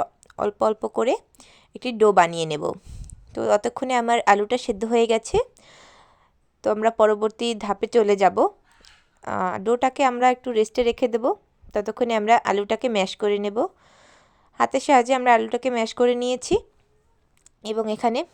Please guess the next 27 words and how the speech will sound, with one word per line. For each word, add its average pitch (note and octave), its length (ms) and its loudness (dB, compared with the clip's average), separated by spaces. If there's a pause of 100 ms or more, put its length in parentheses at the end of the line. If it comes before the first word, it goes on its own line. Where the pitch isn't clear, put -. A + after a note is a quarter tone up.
পেঁয়াজ, C4 320 4 (120)
কাঁচামরিচ A3 580 -2 (960)
এবং A3 240 0 (680)
লবণ A3+ 380 4
দিয়ে A#3+ 220 0 (920)
একটি - 220 -2
পুর C#4+ 260 2
বানিয়ে E3+ 320 2
নেব। D#3+ 200 -8 (1040)
তো - 120 -20
পুরটির C#4 460 -6 (340)
ভেতরে B3 360 0
আমরা A#3+ 260 4 (160)
ইউজ A3+ 260 -4
করব A#3 300 2 (280)
এক G3+ 180 0
চা G#3+ 120 -4
চামচ G#3 360 -4 (640)
চাট G3 240 4
মশলা G#3 360 0
এবং G#3 260 0
হাফ G#3 220 -10
চা G#3+ 120 -6
চামচ G3+ 400 -4
ধ-, - 180 -20 (260)
মরিচের G3 360 -6
গুঁড়ি। D#3+ 220 -12